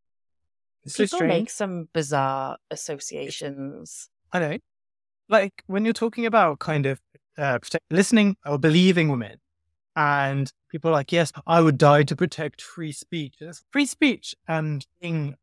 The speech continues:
Speaker 1: published, having a letter published in the Times are not the same thing.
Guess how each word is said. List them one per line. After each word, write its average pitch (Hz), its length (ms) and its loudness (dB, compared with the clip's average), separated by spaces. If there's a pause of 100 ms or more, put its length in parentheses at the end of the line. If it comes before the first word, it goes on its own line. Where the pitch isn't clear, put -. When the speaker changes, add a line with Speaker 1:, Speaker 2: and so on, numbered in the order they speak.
Speaker 1:
published, 156 500 -6
having 160 220 -2
a 160 40 -6
letter 151 160 -4
published 147 340 -2
in 139 80 -4
the 123 60 -6
Times 127 340 -6
are 131 60 -14
not 131 300 -10
the 123 80 -16
same 127 300 -6
thing. 127 300 -16